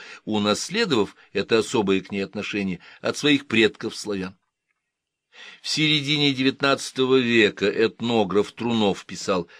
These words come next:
"К земле народ питает уважение, называет её кормилицей,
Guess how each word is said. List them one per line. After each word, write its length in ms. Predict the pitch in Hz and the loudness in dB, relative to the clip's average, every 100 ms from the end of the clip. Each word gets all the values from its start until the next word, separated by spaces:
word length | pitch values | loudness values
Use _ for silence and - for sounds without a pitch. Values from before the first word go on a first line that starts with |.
| - - - | -20 -20 -12
"К 60 | |
земле 600 | 92 98 113 107 107 170 214 | -6 0 2 4 4 4 4
народ 380 | 202 196 190 | 4 2 0
питает 520 | - 170 170 165 160 156 | -4 -2 0 2 0 -6
уважение, 600 | 143 127 110 98 90 - _ _ _ - | -6 -2 0 -2 -4 -10 _ _ _ -10
называет 440 | 101 98 104 98 | -4 2 4 4
её 140 | 104 95 | 2 2
кормилицей, 920 | 98 95 95 170 175 165 - 139 127 | 2 2 2 0 0 -4 -2 -4 -4